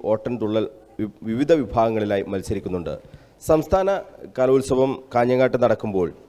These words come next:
ഇതിൽ നിരവധി കുട്ടികൾ അവിടെ ഉണ്ടാകും എന്ന കാര്യത്തിൽ ഒരു സംശയവുമില്ല. കാരണം ഈ ഓട്ടൻതുള്ളൽ അതുപോലുള്ള ഈ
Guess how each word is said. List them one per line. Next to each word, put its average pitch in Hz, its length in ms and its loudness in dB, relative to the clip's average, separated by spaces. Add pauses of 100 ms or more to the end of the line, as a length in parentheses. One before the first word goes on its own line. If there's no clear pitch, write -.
ഇതിൽ 175 160 0 (960)
നിരവധി 185 340 4
കുട്ടികൾ 156 280 -2 (140)
അവിടെ 131 260 2
ഉണ്ടാകും 135 480 0
എന്ന 117 200 -2
കാര്യത്തിൽ 107 340 -2 (180)
ഒരു 107 200 -4
സംശയവുമില്ല. 92 600 -4 (200)
കാരണം 110 240 0 (1120)
ഈ - 20 0 (1200)
ഓട്ടൻതുള്ളൽ 127 680 0
അതുപോലുള്ള 143 400 2 (140)
ഈ - 20 -4